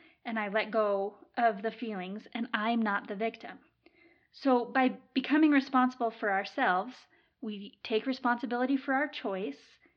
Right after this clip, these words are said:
and we find a loving reason to do what it is we're doing that's not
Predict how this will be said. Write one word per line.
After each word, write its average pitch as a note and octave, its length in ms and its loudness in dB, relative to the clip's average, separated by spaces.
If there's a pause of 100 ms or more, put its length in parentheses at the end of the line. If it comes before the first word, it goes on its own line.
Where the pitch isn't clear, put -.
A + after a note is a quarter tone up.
(500)
and B3+ 440 4
we A3+ 160 -4
find C4 560 6
a A3 100 4
loving A3 640 6
reason G3+ 380 -8 (340)
to B3 100 -4
do G#3 260 -4
what G3 380 -2
it A3+ 180 -6
is G3+ 220 -4
we're G3 100 -6
doing F#3+ 360 -8 (800)
that's A#3 300 -4
not A#3 400 2